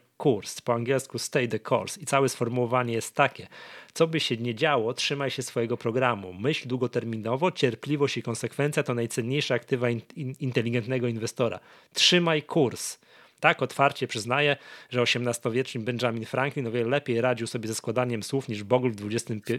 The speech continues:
pierwszym wieku. A Benjamin Franklin powiedział to tak: „Przemysł wytrwałość i oszczędność sprawiają, że fortuna przynosi zyski”. I ta książka jest w ogóle całą masą takich fajn-, fajnych cytatów. Tu gdzieś teraz nie mam tego, e, tak, o, kolejne fajne. Inwest-,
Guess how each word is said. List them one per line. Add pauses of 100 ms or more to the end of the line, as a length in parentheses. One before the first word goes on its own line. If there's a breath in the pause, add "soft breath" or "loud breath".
(120)
pierwszym
wieku. (360 loud breath)
A
Benjamin
Franklin
powiedział
to
tak:
„Przemysł
wytrwałość
i
oszczędność
sprawiają,
że
fortuna
przynosi
zyski”. (420 loud breath)
I
ta
książka
jest
w
ogóle (220 loud breath)
całą
masą
takich (260 loud breath)
fajn-,
fajnych
cytatów. (160 loud breath)
Tu
gdzieś
teraz
nie
mam
tego, (720)
e,
tak, (240 loud breath)
o,
kolejne
fajne.
Inwest-,